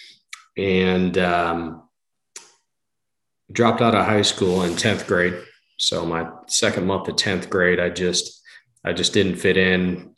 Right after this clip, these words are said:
Um, I felt like I didn't fit in. I fit, I fit in fine, actually, come to find out years later when I talked to my high school, uh, friends. But,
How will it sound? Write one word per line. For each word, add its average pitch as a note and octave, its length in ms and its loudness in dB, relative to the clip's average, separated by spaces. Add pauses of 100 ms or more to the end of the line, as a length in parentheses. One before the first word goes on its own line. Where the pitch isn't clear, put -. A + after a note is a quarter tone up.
Um, D#2+ 800 -14 (640)
I F2 200 -2
felt C#3+ 420 4
like E2 240 -2
I E2+ 60 -4
didn't F2 380 -6
fit D#2+ 200 -6
in. D#2+ 160 -8
I E2 140 -10
fit, - 400 -10
I E2+ 80 -6
fit F#2+ 240 -2
in F2 200 0
fine, F2+ 300 -2
actually, E2+ 400 -6
come F2+ 220 -10
to - 40 -10
find F2 300 -4
out F2 220 -2
years F2+ 320 0
later F2+ 400 0
when F2 100 -8
I F2 80 -8
talked F2+ 320 -6
to F#2 80 -10
my F2 120 -8
high F#2 180 -6
school, E2 400 -8 (800)
uh, E2 160 -8
friends. F2 500 0
But, E2+ 480 -8